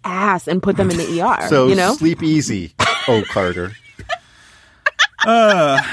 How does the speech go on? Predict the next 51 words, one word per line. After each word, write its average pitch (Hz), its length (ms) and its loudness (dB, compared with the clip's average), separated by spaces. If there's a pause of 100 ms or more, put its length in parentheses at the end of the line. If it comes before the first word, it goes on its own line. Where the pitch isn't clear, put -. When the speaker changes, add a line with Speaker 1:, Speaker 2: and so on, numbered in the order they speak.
(440)
Speaker 3:
yeah, 117 180 -4
so 175 200 -2
look, 151 180 2
there 180 160 2
are 156 100 2
gonna 131 180 0
be 113 140 0
people 107 340 -2
like 104 180 0
this 104 320 -4
who 120 140 -2
try 110 240 -2
to 104 60 -2
convince 101 440 -4
you 107 120 -2
that 98 120 -4
she's 117 200 -6
a 131 40 -4
reasonable 185 360 2
person 160 600 0
or 139 80 0
that 107 80 -8
she's 107 180 -10
smart. 131 500 2 (160)
We 113 100 -6
should 104 220 -4
wait 101 360 -4
and 104 140 -6
see 101 160 -6
how 98 140 -2
she 110 160 -8
rules. 92 480 -6 (420)
And 120 220 -2
that'll 254 220 2
be 196 260 -2
a 123 240 0
fun 180 380 0
little 160 260 0
thought 127 220 0
experiment 107 580 -2
for 113 140 -2
people 110 300 -4
who 110 80 -2
care 110 180 -2
about, 107 220 0
like, 101 160 -4
the 107 80 0
minutia 110 560 2
of 104 180 -2
statutory 107 560 -2
interpretation. 95 800 -4